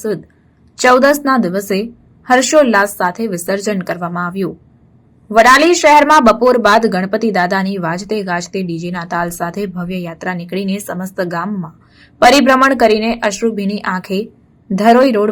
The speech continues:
પર આવેલ સમલેશ્વર તળાવમાં ગણપતિ દાદાની મૂર્તિને આખરી વિદાય આપવામાં આવી હતી. સમલેશ્વર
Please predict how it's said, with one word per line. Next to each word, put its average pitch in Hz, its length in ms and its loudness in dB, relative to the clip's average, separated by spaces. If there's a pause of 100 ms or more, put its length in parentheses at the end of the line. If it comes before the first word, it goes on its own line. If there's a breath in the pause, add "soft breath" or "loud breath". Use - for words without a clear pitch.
પર 220 160 2
આવેલ 190 360 -4 (280)
સમલેશ્વર 233 580 0
તળાવમાં 190 540 -2
ગણપતિ 185 360 -6
દાદાની 185 440 -6
મૂર્તિને 185 360 -6 (220)
આખરી 208 280 -4
વિદાય 180 340 -4
આપવામાં 180 400 -6
આવી 180 180 -8
હતી. 180 240 -6 (880)
સમલેશ્વર 294 560 6